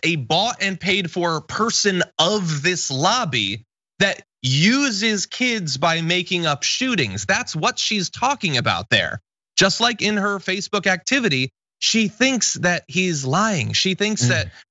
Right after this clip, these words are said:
Speaker 1: Fred Guttenberg, who's appeared on the show multiple times, is lying about his daughter being murdered.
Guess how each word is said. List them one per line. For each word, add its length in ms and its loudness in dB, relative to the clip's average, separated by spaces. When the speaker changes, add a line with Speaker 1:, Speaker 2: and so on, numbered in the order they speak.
Speaker 1:
Fred 160 2
Guttenberg, 420 0
who's 120 -4
appeared 220 0
on 80 0
the 60 0
show 200 2
multiple 380 0
times, 400 -2
is 240 2
lying 840 2
about 300 0
his 180 -4
daughter 400 0
being 320 -2
murdered. 640 0